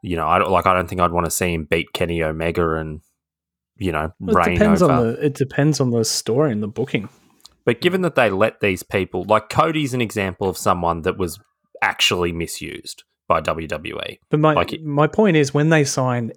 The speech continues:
Speaker 2: everybody,
Speaker 1: Mm.
Speaker 2: it is hard for them to not miss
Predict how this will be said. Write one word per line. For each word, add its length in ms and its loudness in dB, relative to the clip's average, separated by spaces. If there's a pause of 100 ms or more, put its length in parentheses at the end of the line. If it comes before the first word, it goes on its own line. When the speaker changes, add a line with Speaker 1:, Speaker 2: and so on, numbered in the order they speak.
(120)
Speaker 2:
everybody, 800 -4 (380)
Speaker 1:
Mm. 320 -2
Speaker 2:
it 160 4
is 340 0 (100)
hard 440 0
for 80 4
them 180 0
to 160 -2
not 300 0
miss 400 -8